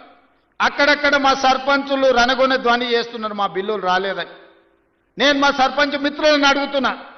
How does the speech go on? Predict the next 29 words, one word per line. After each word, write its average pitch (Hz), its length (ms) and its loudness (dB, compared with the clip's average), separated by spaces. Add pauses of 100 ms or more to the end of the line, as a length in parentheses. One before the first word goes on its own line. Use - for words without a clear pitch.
(140)
"అయ్యా, 285 280 4
నేను 285 240 2
వచ్చే 269 240 0
నాటికే 294 360 2
మీ 285 140 0
కాలం 269 380 2
అయిపోయింది 247 420 0
సర్పంచుల 220 520 -2
పదవి. 202 300 -2 (800)
మీ 254 180 -2
సర్పంచ్ 285 480 0 (100)
పదవులు, 285 400 4
మీరు 285 180 -2
సర్పంచులుగా 277 680 -2
చేసిన 269 360 -2
పనులు 302 440 2
మా 262 220 2
హయాంలో 262 440 2
చేయలే. 247 460 0 (680)
ఆనాడు 285 460 4
మీరు 294 280 0
పనిచేస్తే 269 560 0
ఆనాడు 269 440 4
బిల్లులు 262 400 -2
చెల్లించండి." 254 580 2
ఆయన 294 400 4 (440)
మీలాకటి 285 680 0
బిల్లులు 269 640 -2
చెల్లించనివి 269 840 0